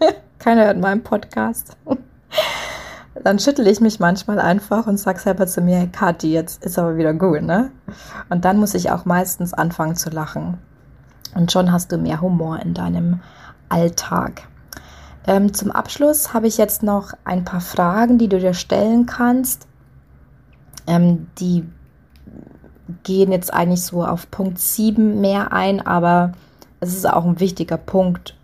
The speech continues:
um das Leben halt eben nicht immer zu ernst zu nehmen. Also sich wirklich die Fragen zu stellen, ähm, ja, ist das jetzt wirklich so schlimm? Aber zum Beispiel auch, ist das jetzt wirklich so wichtig?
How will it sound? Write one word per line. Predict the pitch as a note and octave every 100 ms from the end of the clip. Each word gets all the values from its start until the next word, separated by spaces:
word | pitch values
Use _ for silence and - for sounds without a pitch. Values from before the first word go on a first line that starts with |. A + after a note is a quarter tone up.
| - -
um | E3+ E3+ E3
das | E3+ E3+
Leben | F3 F3+ E3+
halt | E3
eben | - E3
nicht | E3 E3+
immer | E3 E3
zu | D#3+ - -
ernst | D#3+ E3+ F3
zu | -
nehmen. | E3+ E3 D#3+
Also | E3 - D#3+ E3 - - - -
sich | F3 E3+
wirklich | F#3 F#3 F3
die | E3+
Fragen | E3+ D#3+ E3 F3
zu | F3+
stellen, | E3 - D#3 D#3 D#3 D#3+ E3+ - - - _
ähm, | D#3+ D#3+ D#3+ D#3 D#3+ E3 - -
ja, | D#3 E3 -
ist | F#3 F3+
das | F3
jetzt | E3+ -
wirklich | E3+ F3 -
so | - D#3+
schlimm? | D#3 - F#3 D#3 D#3 F3 _ -
Aber | D#3+ D#3+
zum | D#3+ E3
Beispiel | D#3+ D#3+ E3
auch, | - D#3+ - - - _ _
ist | F3 F3 -
das | D#3+
jetzt | D#3+ -
wirklich | D#3+ E3 D#3
so | - D#3 D3+
wichtig? | G3+ G#3 - - C3+ - -